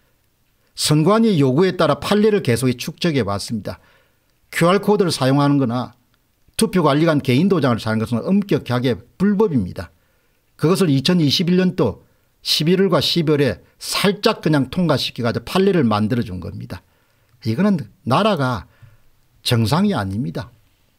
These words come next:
끊임없이 인사권자의 눈치를 보는 듯한 행동을 하는 겁니다. 재검표장에서 마치 위로부터 지시를 받은 듯한 행동을 한다는 박주현 변호사가 조재현 대법관의 행동을 보고 그렇게 표현을 한 적이 있습니다.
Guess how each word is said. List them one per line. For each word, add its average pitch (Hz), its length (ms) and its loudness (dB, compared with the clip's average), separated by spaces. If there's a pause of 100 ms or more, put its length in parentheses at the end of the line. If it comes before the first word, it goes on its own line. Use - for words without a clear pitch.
(360)
끊임없이 247 800 2
인사권자의 180 760 2
눈치를 185 460 2
보는 123 280 0
듯한 101 320 -4
행동을 98 360 -4
하는 92 160 -10
겁니다. 80 400 -16 (840)
재검표장에서 143 800 2
마치 151 400 0
위로부터 156 500 0
지시를 185 480 0
받은 123 280 2
듯한 117 260 -4
행동을 120 340 0
한다는 101 380 -6 (840)
박주현 165 460 0
변호사가 123 440 0
조재현 147 520 0 (260)
대법관의 127 520 0
행동을 113 360 0
보고 101 240 -6
그렇게 156 300 0
표현을 101 320 -6
한 85 120 -8
적이 92 140 -8
있습니다. - 480 -14